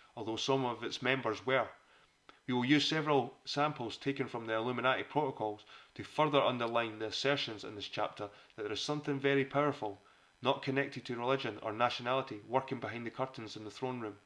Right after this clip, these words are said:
for good or evil. Who knows? "We are too strong.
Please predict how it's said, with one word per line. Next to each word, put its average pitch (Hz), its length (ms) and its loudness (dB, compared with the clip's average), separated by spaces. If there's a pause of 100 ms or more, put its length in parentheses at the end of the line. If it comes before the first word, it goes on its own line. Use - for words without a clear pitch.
(200)
for 107 140 -4
good 131 360 4
or 113 160 -2
evil. 120 360 -2 (840)
Who 131 140 0
knows? 123 380 -2 (3250)
"We 127 160 8
are 147 180 12
too 147 160 6
strong. 139 520 2